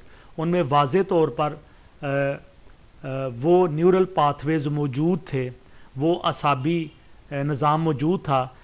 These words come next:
necessary for various modes of communicative expression, जो मुख्तलिफ किस्म के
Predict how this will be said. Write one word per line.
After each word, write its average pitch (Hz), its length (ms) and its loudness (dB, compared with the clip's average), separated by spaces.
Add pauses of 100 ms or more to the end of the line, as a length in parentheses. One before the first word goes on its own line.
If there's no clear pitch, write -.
(160)
necessary 185 540 0 (100)
for 156 140 4
various 156 480 0
modes 143 240 0
of 147 80 -2 (140)
communicative 143 480 -4
expression, 135 520 -6 (400)
जो 160 100 2
मुख्तलिफ 175 460 2
किस्म 160 280 -4
के 143 340 -4